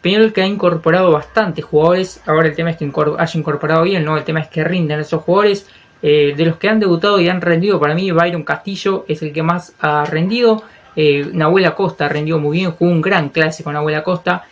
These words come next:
y ha rendido bastante bien en lo que ha estado. Ayer debutó Aguerre, que a mí me gustó, es un, un, un arquero que me parece seguro, que sale bien, eh, a descolgar los centros. Me parece bastante bueno sacando con el pie también y jugando en corto con el pie,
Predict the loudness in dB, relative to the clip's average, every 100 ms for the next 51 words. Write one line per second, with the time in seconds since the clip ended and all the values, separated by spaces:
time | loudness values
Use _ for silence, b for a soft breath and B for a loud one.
0 | B -4 0 0 0 0 -2 -2 -4 -6
1 | -4 -2 -2 0 0 0 -2 -2 0 2
2 | 2 2 -2 0 -2 0 -2 0 4 4
3 | 4 2 0 0 0 0 0 2 4 4
4 | 4 -2 -4 -6 -6 -4 -2 -2 0 0
5 | 0 -2 -2 -2 -2 -2 -4 0 2 4
6 | 4 4 B B B -6 -4 0 2 0
7 | 0 -4 -6 -8 -2 2 2 0 -2 -2
8 | 0 0 0 0 2 0 -2 -10 B B
9 | -4 0 0 0 -2 -2 -2 0 2 2
10 | 2 -2 -2 -2 -2 -2 -2 -4 -2 0
11 | 0 0 -2 -2 0 0 0 -2 -2 0
12 | -2 -2 -4 0 0 -2